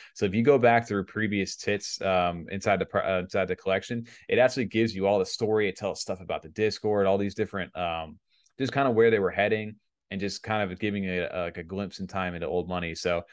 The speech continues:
when you get a chance to read these, it's not just a bunch of random, like,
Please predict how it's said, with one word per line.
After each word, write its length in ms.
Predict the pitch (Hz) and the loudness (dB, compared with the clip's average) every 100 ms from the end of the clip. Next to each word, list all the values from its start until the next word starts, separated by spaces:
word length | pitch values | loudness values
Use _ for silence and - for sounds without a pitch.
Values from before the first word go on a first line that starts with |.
| - - | -20 -10
when 100 | 95 | -4
you 80 | 107 | 2
get 140 | 113 110 | 4 4
a 20 | |
chance 300 | - 117 110 | 4 2 0
to 100 | 92 | -2
read 220 | 101 107 | 0 0
these, 180 | 92 85 | -2 -4
it's 160 | 87 | -4
not 220 | 104 95 92 | 0 0 0
just 220 | 95 - | -6 -2
a 20 | |
bunch 200 | 92 90 | -2 -2
of 60 | 87 | -2
random, 340 | 87 90 87 | 0 0 0
like, 220 | 85 80 | 0 -2